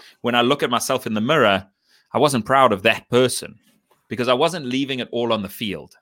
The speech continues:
I wasn't trying hard enough. I wasn't living up to my potential. You know what I mean? So I was like, "These thoughts are coming from an, an honest and true place, and I gotta up my game.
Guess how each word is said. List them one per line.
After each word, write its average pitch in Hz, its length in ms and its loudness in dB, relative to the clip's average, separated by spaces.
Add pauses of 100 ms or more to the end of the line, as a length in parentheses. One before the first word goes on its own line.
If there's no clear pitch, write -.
I 104 80 -12
wasn't 139 260 -2
trying 123 320 2
hard 107 300 4
enough. 92 260 -4
I 104 40 0
wasn't 117 300 2
living 120 260 4
up 113 120 0
to 107 100 -10
my 104 120 0
potential. 101 640 -6
You 98 100 -4
know 101 80 -2
what 101 80 0
I 98 40 -2
mean? 107 280 -4 (540)
So - 120 2
I 127 40 8
was 120 80 2
like, 127 160 2
"These 123 220 2
thoughts 196 380 6
are 123 180 6
coming 135 280 -2
from 117 200 -2
an, 104 220 -2 (180)
an 113 100 -4
honest 110 340 -2
and 98 140 -6
true 110 160 -4
place, 117 540 0 (560)
and 113 140 -2
I 117 60 0
gotta 123 280 4
up - 160 -4
my 101 100 0
game. 95 380 0